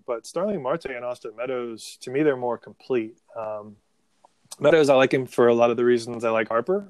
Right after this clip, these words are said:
I think, um, you know, the, the average is gonna be good, if not very good. You know, I'm, I'm sort of penciling in two eighty, and I'm happy to get more. Um,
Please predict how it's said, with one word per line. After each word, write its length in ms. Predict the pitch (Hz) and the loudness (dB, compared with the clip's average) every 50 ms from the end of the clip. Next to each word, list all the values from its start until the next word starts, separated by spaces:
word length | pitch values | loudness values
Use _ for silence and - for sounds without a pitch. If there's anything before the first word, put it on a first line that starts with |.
| 170 | -12
I 60 | 127 117 | -12 -10
think, 320 | - - 120 113 110 - | -8 -8 -10 -8 -8 -8
um, 380 | 123 113 110 107 107 107 101 - _ _ _ _ _ _ _ _ _ - | -6 -6 -6 -6 -8 -10 -14 -18 _ _ _ _ _ _ _ _ _ -8
you 80 | 139 | -4
know, 380 | 123 117 113 113 113 113 113 - _ _ _ | -2 0 0 0 0 0 -4 -8 _ _ _
the, 260 | 165 117 117 117 120 - _ _ _ _ _ _ _ _ | -6 -2 -2 -2 -2 -2 _ _ _ _ _ _ _ _
the 120 | 156 135 135 | -6 -6 -2
average 380 | 127 135 160 170 180 220 175 | 0 0 0 2 0 -2 -4
is 100 | 190 175 | -4 -6
gonna 200 | 170 185 180 175 | -6 -6 -6 -4
be 520 | 160 175 170 170 170 170 165 156 151 - - - - - _ _ _ - 123 | -2 -2 -2 -2 -2 -2 -4 -4 -6 -10 -14 -18 -20 -20 _ _ _ -14 -4
good, 440 | 113 135 127 135 175 214 247 285 - _ _ _ _ _ | 0 0 2 4 2 2 2 0 -6 _ _ _ _ _
if 160 | - 139 - | -12 -10 -4
not 220 | 156 147 151 156 139 | -2 0 0 0 0
very 220 | 135 135 139 156 | 0 0 0 0
good. 280 | 156 175 190 214 220 208 | 0 -2 -4 -4 -4 -6
You 100 | 208 196 | -8 -8
know, 120 | 175 180 | -10 -10
I'm, 300 | 180 - 170 170 160 143 | -12 -10 -10 -10 -10 -10
I'm 200 | 127 120 117 - _ _ _ _ | -12 -12 -14 -16 _ _ _ _
sort 180 | - - 147 143 | -4 -2 -2 -2
of 100 | 135 - | 0 0
penciling 380 | - 156 160 - 156 147 143 | -2 -2 -2 0 -2 0 0
in 220 | 143 143 139 139 120 | 2 0 0 -2 0
two 200 | - 139 135 131 | 2 4 4 4
eighty, 240 | 127 131 143 156 160 | 6 4 4 2 2
and 120 | 147 131 | 0 -2
I'm 160 | 120 117 110 | -4 -4 -4
happy 240 | 117 120 120 135 123 | -4 -4 -2 -2 -2
to 80 | 120 123 | -2 -2
get 180 | 123 120 113 | -4 -4 -4
more. 380 | 117 117 117 123 143 180 190 - _ _ _ _ _ _ _ _ _ _ - | -4 -4 -4 -2 -4 -6 -8 -14 _ _ _ _ _ _ _ _ _ _ 2
Um, 560 | 127 123 120 120 117 113 113 113 113 110 | 4 4 4 2 0 -6 -10 -14 -18 -20